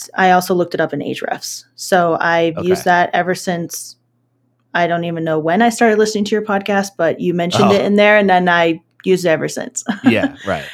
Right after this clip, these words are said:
Speaker 2: It's the best.
Speaker 1: Uh, it is the best. Yeah. So I was, I was looking to see, yes, it was ranking pretty well for various keywords.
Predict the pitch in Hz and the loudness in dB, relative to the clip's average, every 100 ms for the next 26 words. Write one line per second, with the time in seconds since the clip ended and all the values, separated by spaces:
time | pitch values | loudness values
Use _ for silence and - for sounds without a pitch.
0 | - 110 101 87 208 185 233 294 226 143 | -12 -10 -8 -2 2 4 4 4 2 0
1 | - - 220 208 - - 208 196 196 190 | -2 0 2 2 0 0 4 4 4 2
2 | 190 - 202 202 196 208 226 220 214 214 | -4 -4 0 0 0 2 4 2 2 2
3 | 202 196 190 190 190 - 175 185 190 190 | 2 2 2 2 0 -2 0 -2 0 0
4 | 196 196 185 196 190 175 165 170 - 175 | 0 0 -2 2 2 4 0 -2 -4 0
5 | 170 165 170 165 190 190 - 190 165 165 | 0 0 0 2 0 0 -2 0 0 0
6 | 170 - | -4 -14